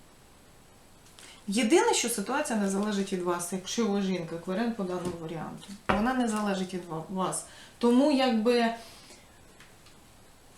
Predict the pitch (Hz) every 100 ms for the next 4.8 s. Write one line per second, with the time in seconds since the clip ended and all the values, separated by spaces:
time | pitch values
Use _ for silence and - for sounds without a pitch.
0 | - - - - 208 233 277 277 302 269
1 | 214 254 349 359 240 214 202 - - -
2 | - 196 202 240 262 254 233 226 - 269
3 | 359 349 277 214 - 208 202 196 202 185
4 | 175 190 233 240 208 170 160 156